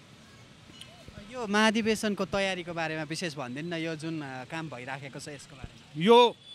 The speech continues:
Speaker 2: हाम्रा पार्टीका सभापति तथा, अ, प्रधानमन्त्री चाहिँ नि शेरबहादुर देउवाको नेतृत्वमा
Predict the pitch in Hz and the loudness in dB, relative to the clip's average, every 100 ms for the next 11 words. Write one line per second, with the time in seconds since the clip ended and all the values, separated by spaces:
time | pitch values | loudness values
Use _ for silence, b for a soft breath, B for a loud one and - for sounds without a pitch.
0 | - - - - - 180 233 240 220 214 | -20 -20 -20 -12 2 6 8 8 6 4
1 | 214 226 185 214 220 214 180 233 214 196 | 4 2 4 4 4 4 -2 -2 0 4
2 | 202 - - - - - - 143 147 147 | 4 2 -6 -18 -18 -18 -6 2 4 4
3 | - 202 208 202 190 202 208 196 196 180 | 4 6 8 6 2 0 2 0 0 2
4 | 208 208 196 196 202 165 190 185 180 175 | 6 10 10 8 4 4 6 4 4 2
5 | 170 175 151 175 185 | 2 2 2 4 4